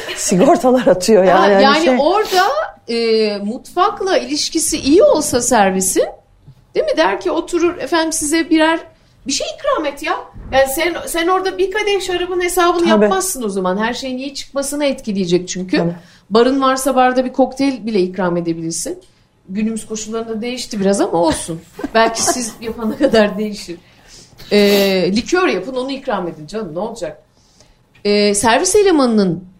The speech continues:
Speaker 2: bunu, mutfağın ritmini ya da servis yöneticisinin mutfağın ritmini ayarlama şansı var.
Speaker 1: Tabii.
Speaker 2: Yani senin
Speaker 1: Yüzde yüz.
Speaker 2: rahat rahat r-, şeyi çıkarmana bakıp bir de üst üste fişlerin yığılmasını düşünün.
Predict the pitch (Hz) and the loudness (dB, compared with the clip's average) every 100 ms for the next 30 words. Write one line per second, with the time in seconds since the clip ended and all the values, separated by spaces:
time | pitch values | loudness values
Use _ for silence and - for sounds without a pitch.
0 | _ _ 202 262 311 311 - - 170 - | _ _ 0 4 4 2 -2 -14 -20 -20
1 | _ 180 170 190 220 - 311 370 302 262 | _ -8 -4 0 0 2 4 6 6 4
2 | 277 - 330 349 381 349 466 - _ - | 2 2 4 6 6 4 0 -8 _ 0
3 | 208 208 208 202 269 381 330 320 269 - | 2 2 4 4 6 2 2 2 2 -2
4 | 202 208 240 220 226 - 302 359 415 339 | -2 -2 -2 -2 -2 0 2 2 2 2
5 | 359 359 359 466 339 311 330 359 359 320 | 2 0 -2 0 4 4 4 2 0 0
6 | 320 311 - 190 147 - _ _ 185 175 | 0 -2 -4 -4 -6 -12 _ _ -4 -4
7 | - - _ _ 180 180 277 - 330 190 | -8 -20 _ _ -6 -2 2 4 6 6
8 | 370 440 - 392 330 285 - - 220 - | 6 4 2 4 4 2 -2 -10 -10 -8
9 | 277 277 247 - 254 247 240 247 339 294 | -4 -4 -4 -6 0 0 0 -2 -2 -4
10 | - 349 320 302 330 - 247 - 302 403 | -6 -8 -6 -4 -6 -8 -10 -2 0 0
11 | - _ _ _ _ 196 - - 226 226 | -8 _ _ _ _ 0 0 2 0 0
12 | 311 - 226 262 269 254 254 - 294 277 | -4 -2 2 4 6 4 2 2 2 2
13 | - - 170 175 165 143 113 | -2 -10 -8 -4 -4 -4 -8